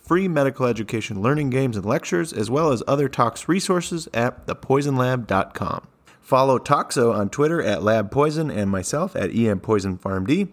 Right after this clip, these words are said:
and we have an Instagram at Tox underscore Talk. And of course, reach out to the show via email at tox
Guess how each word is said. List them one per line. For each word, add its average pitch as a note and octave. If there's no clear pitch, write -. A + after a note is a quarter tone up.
and F3
we F3
have E3+
an D3+
Instagram F#2+
at A2+
Tox A#2+
underscore G#2
Talk. -
And D3
of C#3
course, C#3
reach D3+
out F3
to F3+
the D#3+
show E3+
via E3
email D3
at -
tox -